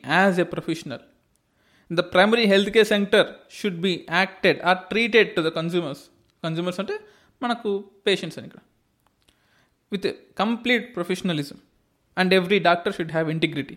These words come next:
ఇది నేను చెప్పింది కాదు, నేషనల్ హెల్త్ పాలసీలో కాంటెక్స్‌లో ఉంటుంది. ఎథిక్స్ మెయింటైన్ చేయాలి. ఎథిక్స్ అంటే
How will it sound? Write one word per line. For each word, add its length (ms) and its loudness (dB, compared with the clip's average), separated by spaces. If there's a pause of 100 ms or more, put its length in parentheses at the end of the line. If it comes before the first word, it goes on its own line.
ఇది 100 -6
నేను 220 -2
చెప్పింది 240 -6
కాదు, 160 -2
నేషనల్ 380 -4
హెల్త్ 300 -6
పాలసీలో 500 -2 (300)
కాంటెక్స్‌లో 480 -4
ఉంటుంది. 280 -12 (960)
ఎథిక్స్ 320 -6
మెయింటైన్ 360 -4
చేయాలి. 220 -10 (1300)
ఎథిక్స్ 320 -6
అంటే 440 -2